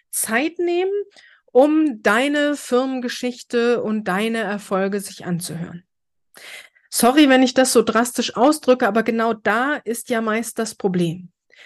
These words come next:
Also fangen wir vorne an. Welche aktuellen Herausforderungen haben deine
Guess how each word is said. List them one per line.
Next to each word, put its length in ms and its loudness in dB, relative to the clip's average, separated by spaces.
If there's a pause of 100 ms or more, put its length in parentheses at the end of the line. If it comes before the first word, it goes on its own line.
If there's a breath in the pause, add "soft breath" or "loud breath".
(100)
Also 480 0
fangen 320 4
wir 280 6
vorne 500 4
an. 200 -12 (240)
Welche 640 0 (260)
aktuellen 600 -4
Herausforderungen 920 0
haben 320 -2
deine 460 -4